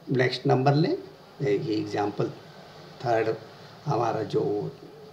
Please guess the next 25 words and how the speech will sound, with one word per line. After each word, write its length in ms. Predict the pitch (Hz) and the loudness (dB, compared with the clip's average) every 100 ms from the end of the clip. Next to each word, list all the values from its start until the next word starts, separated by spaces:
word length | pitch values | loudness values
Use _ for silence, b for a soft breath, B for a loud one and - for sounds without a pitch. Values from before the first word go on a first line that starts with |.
| - - - - | -20 -12 -8 0
trick 280 | 135 - | 2 6
थी, 60 | 180 | 8
उसका 340 | 202 151 - | 8 4 2
example 500 | 117 98 98 - - | 2 2 -2 -4 -4
one 300 | 71 - 87 | -4 -2 -4
हमने 300 | 80 - - | -6 -8 -8
लिया। 300 | - - - - B B B B - | -10 -10 -10 -12 B B B B -2
अब 160 | 160 | -2
देखिए 340 | 143 - - - | 0 -2 -2 -4
हम 160 | - - | -2 -2
example 540 | 147 - - - 101 | -2 -2 -4 -4 -4
two, 160 | 151 147 - | -4 -4 0
अब 80 | 170 | 0
फ़ोर्टी 500 | - 147 143 - 139 | 6 6 6 4 4
सिक्स 340 | - - - | 4 -2 -4
ले 160 | - 90 | -8 -8
लिया 240 | 175 180 | -8 -8
हमने, 220 | - - - | -8 -10 -10
मान 160 | - - | -12 -12
लो 100 | 131 B B B - | -14 B B B -4
फ़ोर्टी 300 | - 143 143 | 0 4 4
सिक्स 300 | 120 131 - | 4 2 0
का 180 | 131 120 | -2 0
square 320 | - - - | -2 -4 -6
करना, 400 | - - - - | -6 -8 -8 -10